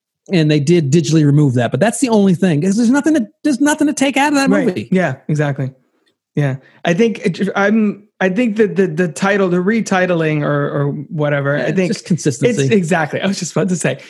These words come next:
Speaker 2: I, a part of me is like, "Okay, good. Now they all have Indiana Jones." I'm, like, a stickler for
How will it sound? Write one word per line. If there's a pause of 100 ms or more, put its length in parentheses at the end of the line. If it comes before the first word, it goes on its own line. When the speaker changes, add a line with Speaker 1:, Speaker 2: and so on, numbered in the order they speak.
(140)
Speaker 2:
I,
a
part
of
me
is
like,
"Okay,
good.
Now
they
all
have
Indiana
Jones."
I'm,
like,
a
stickler
for